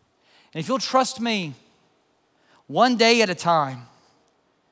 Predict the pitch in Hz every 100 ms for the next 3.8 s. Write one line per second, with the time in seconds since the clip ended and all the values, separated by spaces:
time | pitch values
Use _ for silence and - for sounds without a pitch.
0 | _ - 160 240 - - 240 233 208 165
1 | 170 151 131 120 - _ _ _ _ _
2 | _ _ _ _ _ 175 233 208 208 254
3 | 240 202 175 156 170 160 131 120